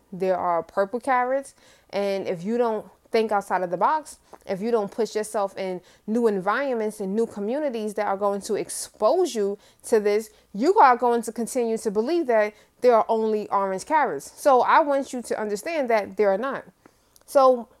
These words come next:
when I started to go into farmers markets and go into, like, major supermarkets,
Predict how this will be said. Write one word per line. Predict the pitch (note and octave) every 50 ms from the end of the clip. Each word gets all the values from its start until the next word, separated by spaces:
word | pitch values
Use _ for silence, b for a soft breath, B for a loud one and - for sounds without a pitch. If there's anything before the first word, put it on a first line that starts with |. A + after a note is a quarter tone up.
| _
when | - A#3 A#3 B3
I | C4+ C#4+
started | C#4 - D4 C4+ C4 C4 C4
to | - A#3+
go | G#3+ A3 A3+ A#3+ A#3+ A3
into | - G#3 A3 A3 G#3+ - - G#3+ G#3 G3 F#3+ F3 -
farmers | - - - G#3+ G3 G3 G3+ G3+ F#3+ G3
markets | G3 F#3+ F#3+ G3 F#3+ - F#3+ F#3 F#3 F#3 - b b b b b b b
and | - F#3 F#3 F#3 F#3
go | F#3+ G3+ G3+ G3+
into, | G3+ G3+ G3 - G#3 G3 F#3+ F#3+ F#3+
like, | G#3 F3 F3 E3+
major | F3 F3 F3 F3+ F#3 F#3+ G3 G#3+ A3+ A3 G3+ G#3 G3+ G3 G3 G3 F#3 -
supermarkets, | - - - - A3+ A3 G3 G#3 F#3 E3+ F3+ F3 F3+ F3 - F3 E3+ D#3+ D#3+